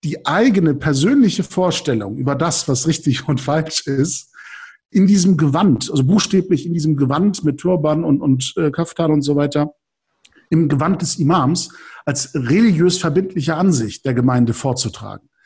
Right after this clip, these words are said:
Oftmals sind das die eigenen, äh, Ansichten, Fetische <laughs> und das, was sie gut finden, was sie schlecht finden, was dann so als, äh, Allgemeinwissen vermittelt werden soll.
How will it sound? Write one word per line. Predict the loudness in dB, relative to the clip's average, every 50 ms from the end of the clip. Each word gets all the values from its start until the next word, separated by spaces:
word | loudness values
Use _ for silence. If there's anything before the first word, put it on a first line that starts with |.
| _ -20 -20 -14 -6 -4
Oftmals | -2 -2 0 0 0 0 0 0 0
sind | -2 0 0
das | 0 -2 0
die | -2 -2 0
eigenen, | 2 2 4 4 4 4 4 4 2 2 -2 -6 -10 -4
äh, | -2 0 0 0
Ansichten, | 0 2 2 2 4 4 2 0 0 -2 -2 0 0 0
Fetische | 0 0 -2 0 2 0 0 0 2 2 2 4 4 4 2 2 0 -2 -2 -6 -10 -6 -4
<laughs> | -2 0
und | 2 2 2 0 0 -4 -4 -4
das, | -4 -4 -4 -6 -8 -12 -16 -14 -12 -6
was | -6 -4 -2 0 2
sie | 2
gut | 4 4 4 4 4
finden, | 2 0 0 0 2 2 2
was | 0 0 0
sie | 0 0
schlecht | 0 0 0 -2 -2 -2 -6 -8
finden, | -4 -2 -2 0 2 2 2 2 2 -2 -10 -16 -18 -14 -8 -6
was | -4 -4 -4 -2
dann | 0 2 2 4
so | 4 4 4 2 2 2
als, | 0 2 2 2 2 0 -4 -4 -2 0
äh, | 0 2 2 2 2
Allgemeinwissen | 0 0 0 0 2 2 2 2 2 2 2 2 2 0 -4 -6 -2 -2 0 0 2 2 2 2 2 0
vermittelt | 0 0 0 2 2 0 -2 -2 -2
werden | -6 -6 -4 -6 -6
soll. | -4 -4 -2 -4 -4 -6